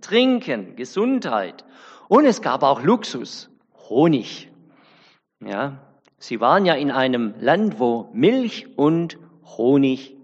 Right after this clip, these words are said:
fließt. Der geistliche Segen also im Himmlischen ist ein Ausdruck, der alles umfasst, was im Himmel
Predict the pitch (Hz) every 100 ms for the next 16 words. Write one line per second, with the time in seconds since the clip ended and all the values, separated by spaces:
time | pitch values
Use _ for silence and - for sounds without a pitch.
0 | - _ _ _ - 98 104 87 80 -
1 | - - _ _ _ _ _ _ _ _
2 | _ _ _ _ _ _ _ _ _ _
3 | _ _ _ _ _ _ _ _ _ 151
4 | - 269 370 370 190 160 151 160 165 190
5 | 254 294 285 - - - 147 147 202 202
6 | 175 170 151 240 311 320 240 143 135 -
7 | - 120 113 127 220 330 302 - - _
8 | _ _ - _ _ _ _ _ _ _
9 | _ - 165 175 156 175 226 262 - 220
10 | - 160 - 220 262 262 226 202 - 160
11 | 175 - - - _ _ _ 110 135 220
12 | 220 - - _ _ _ - 151 139 143
13 | 151 147 - - _ _ - 127 123 127
14 | 123